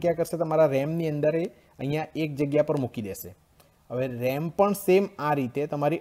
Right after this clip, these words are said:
અલગ અલગ નાના નાના પાર્ટ્સમાં ડિવાઈડ થયેલી હોય અને જે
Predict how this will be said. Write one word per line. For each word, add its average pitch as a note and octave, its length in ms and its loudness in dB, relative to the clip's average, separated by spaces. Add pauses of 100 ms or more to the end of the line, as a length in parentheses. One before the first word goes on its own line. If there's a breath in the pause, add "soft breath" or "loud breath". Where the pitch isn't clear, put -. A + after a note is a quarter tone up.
અલગ D#3 200 2
અલગ E3 220 2
નાના D3+ 200 -2
નાના D#3+ 300 0
પાર્ટ્સમાં C#3+ 420 0
ડિવાઈડ C#3 400 2
થયેલી G2+ 300 -6
હોય D#3+ 100 -10 (320 soft breath)
અને B2 140 -4 (180)
જે C#3 100 2